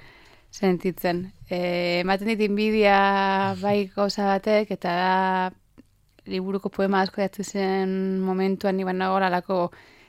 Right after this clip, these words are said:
ez dakit hitza inozentzia den, eta, e, baina bai, pixka bat beste leku batetik ari nintzen, ez? E, eta Gorka esaten duena, eta distantziak, distantzia handiak dira eta, baina inor begira ez zegoenean errazagoa zen esaten duenean, pixka bat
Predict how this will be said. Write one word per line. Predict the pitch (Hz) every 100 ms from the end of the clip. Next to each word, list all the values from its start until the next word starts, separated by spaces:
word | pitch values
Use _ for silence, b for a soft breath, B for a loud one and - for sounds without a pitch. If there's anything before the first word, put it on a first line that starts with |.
| B
ez | -
dakit | 220 185 -
hitza | 196 196
inozentzia | 190 202 208 196 - 196 185
den, | 190 196 233 262 -
eta, | 196 185 185 175 175 175 175 175 180 - B B B B _ -
e, | 190 180 175 175 175 175
baina | 175 180 175
bai, | 196 185
pixka | 190 180 208
bat | 202 214 - -
beste | 196 196 196 220
leku | 196 202
batetik | 196 190 180 185
ari | 180 180
nintzen, | 190 175 190 175
ez? | 190 196
E, | 190 180 170 175 175 - _ _ _ _ - -
eta | 180 175
Gorka | 180 185
esaten | 175 175 175
duena, | 170 185 190
eta | 175
distantziak, | 170 170 185 185 202 - 175 175 175 175 175 180 - B B B B B -
distantzia | 180 - 185 - 190 185
handiak | 180 180
dira | 180 180
eta, | 175 202 185
baina | 175 175
inor | 175 190 190
begira | 185 190 190
ez | 185
zegoenean | - 185 185 185 190 190 190
errazagoa | 185 190 208 185 180
zen | 190
esaten | 180 185 190
duenean, | 185 180 185
pixka | 185 175 -
bat | 190 202